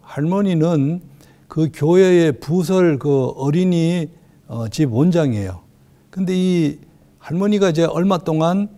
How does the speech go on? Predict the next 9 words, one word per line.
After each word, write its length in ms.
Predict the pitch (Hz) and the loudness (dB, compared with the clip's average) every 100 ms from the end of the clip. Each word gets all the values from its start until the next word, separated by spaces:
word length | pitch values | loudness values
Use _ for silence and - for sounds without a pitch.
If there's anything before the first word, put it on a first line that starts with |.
| - - _ | -20 -20 _
어, 440 | 113 113 110 113 - | -10 -8 -6 -8 -10
이 240 | 156 123 110 | -6 -4 -4
정인이를 800 | - 131 175 175 151 139 110 - - _ | -2 0 2 0 0 0 0 -6 -20 _
보러 260 | - 156 175 | -4 2 4
온 380 | 151 117 131 139 | 4 2 0 0
적이 240 | 160 147 | 0 0
있습니다. 580 | 117 - 110 98 117 147 - - | -2 -4 -6 -6 -10 -12 -20 -8
그러면 220 | 214 214 | -4 -4
그때도 640 | 214 - 208 180 147 107 | -4 -4 0 2 0 -4